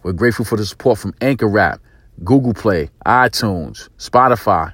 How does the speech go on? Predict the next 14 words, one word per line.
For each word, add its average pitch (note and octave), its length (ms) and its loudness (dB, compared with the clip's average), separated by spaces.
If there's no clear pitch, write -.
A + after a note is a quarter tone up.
and F#2 140 -6
all A2+ 160 4
places G#2+ 400 -2
where G2+ 120 -2
podcasts A2 720 2
are F#2+ 180 2
held. G#2+ 400 2
We're E2 60 -4
grateful A2 320 0
for G#2+ 100 -2
the G2+ 60 0
support - 400 -2
from F#2 140 -12
Facebook, A2 580 2